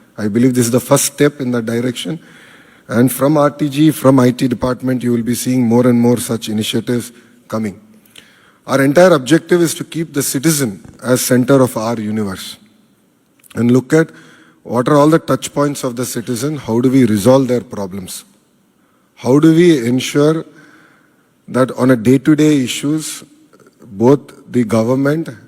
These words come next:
and the political system is not relevant? So to get basic documents, why should they come to a government office or why should they meet an M L A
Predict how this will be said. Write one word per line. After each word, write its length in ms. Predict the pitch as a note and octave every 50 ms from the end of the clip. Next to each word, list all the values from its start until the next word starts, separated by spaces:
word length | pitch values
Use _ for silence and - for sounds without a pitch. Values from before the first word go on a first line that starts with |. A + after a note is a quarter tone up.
| _ _ -
and 220 | A#2+ A#2 B2+ C3+
the 60 | C3+
political 540 | - - A#2+ A#2+ B2+ A#2+ C3 C3 B2+ C3 C3
system 440 | - - B2 G#2+ - - D3+ D3+ D3+
is 140 | B2 G2 G2
not 320 | G#2 G#2 G#2+ A2 G#2 -
relevant? 320 | G2 F#2+ F#2+ F#2 F#2 E2 - _ _ _ _ _ _ _ _ _ _ _ _ _ _ _ _ _ _ _ _ _ _ _ _ -
So 140 | - A#2+
to 120 | G2 - G#2+
get 400 | F#2 B2 C#3+ C#3 - - - F#2+
basic 840 | A2+ B2 C#3 C3+ - - F3 E3 - - - - _ _ _ - A#2
documents, 500 | A2+ A#2+ A#2+ - - C3+ B2+ C3+ C#3 B2
why 160 | G#2+ A2 B2
should 240 | A#2 - - C#3 B2+
they 80 | C#3 C3
come 260 | - - A#2+ A#2+ G#2+
to 100 | - B2
a 60 | A#2
government 420 | G2 G2 G#2 A2 A#2+ B2 B2 A2+ C3+
office 360 | A#2+ A2+ - - D3 C#3 - -
or 80 | A2
why 140 | G#2 G#2+ A2
should 200 | G#2+ - B2+ A2+
they 80 | A2+ A2+
meet 240 | A2 A2 A2 G#2+ A2+
an 120 | A2+ G2+
M 140 | G2+ G#2 A2
L 140 | A#2 B2 A#2
A 60 | G#2